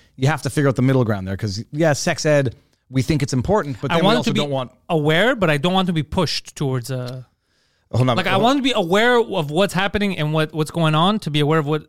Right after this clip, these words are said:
Speaker 2: the real world is like. But I don't want them to be like, "All right, now that you know, go suck that guy's
Speaker 1: Well,
Speaker 2: dick." Like,
Speaker 1: well,
Speaker 2: I don't want
Speaker 1: that,
Speaker 2: that.
Speaker 1: and that's, and that's, you know,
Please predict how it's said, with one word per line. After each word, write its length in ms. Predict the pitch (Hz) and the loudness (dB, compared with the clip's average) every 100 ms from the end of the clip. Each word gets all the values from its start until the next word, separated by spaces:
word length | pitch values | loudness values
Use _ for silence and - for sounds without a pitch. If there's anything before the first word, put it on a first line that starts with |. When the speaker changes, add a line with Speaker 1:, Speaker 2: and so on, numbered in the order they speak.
| _ | _
Speaker 2:
the 120 | 135 139 | -6 -2
real 200 | 151 143 | 0 2
world 220 | 147 147 | 0 -2
is 100 | 131 | -2
like. 200 | 156 202 - - | -2 -4 -10 -10
But 100 | 165 | -2
I 80 | 156 | -2
don't 140 | 156 | 0
want 120 | 185 185 | 0 2
them 120 | 180 | 0
to 80 | 151 | 0
be 180 | 160 | 2
like, 200 | 156 143 190 | 2 0 0
"All 80 | |
right, 140 | 285 233 | 0 0
now 120 | 233 | 0
that 120 | 247 | 0
you 80 | 233 | 0
know, 240 | 233 254 247 _ _ _ | 0 -2 -4 _ _ _
go 120 | - 220 | -4 -4
suck 300 | - 233 208 | -4 -8 -6
that 120 | 220 | -4
guy's 140 | 214 | -2
Speaker 1:
Well, 60 | 175 | 0
Speaker 2:
dick." 80 | 185 | 0
Like, 100 | 160 | 0
Speaker 1:
well, 60 | |
Speaker 2:
I 40 | 175 | 2
don't 100 | 196 | 2
want 100 | 185 | 2
Speaker 1:
that, 100 | 170 | 0
Speaker 2:
that. 40 | 156 | -2
Speaker 1:
and 120 | 156 | -2
that's, 240 | 175 180 - | -6 -8 -8
and 180 | 151 | -6
that's, 300 | 156 160 - | -6 -6 -8
you 120 | 143 | -2
know, 100 | 120 | 0